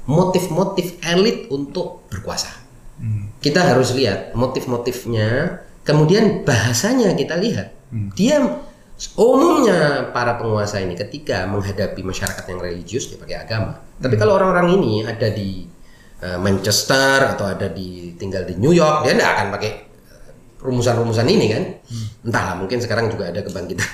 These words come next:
Speaker 1: <laughs> apa namanya, religiusitas dan ekstremi-, ekstremitas agama di sebagian negara barat ya. Tapi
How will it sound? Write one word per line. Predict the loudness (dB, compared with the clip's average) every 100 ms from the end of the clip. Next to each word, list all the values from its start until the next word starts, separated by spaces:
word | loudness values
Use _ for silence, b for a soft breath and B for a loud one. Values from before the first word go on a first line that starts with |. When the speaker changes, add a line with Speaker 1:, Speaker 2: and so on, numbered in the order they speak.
| B B B
Speaker 1:
<laughs> | B B -8
apa | -2 0
namanya, | 0 2 2
religiusitas | 2 2 2 -2 -2 0 0
dan | 0 -2
ekstremi-, | -4 -6 -6 -6 -8 -10
ekstremitas | -8 -6 -4 -2 -2
agama | 0 2 2
di | 2 -2
sebagian | -4 -4 -4 -4
negara | -2 0 0
barat | 2 2 2
ya. | 0 -6 -8 B B B
Tapi | 0 2 2 0 -6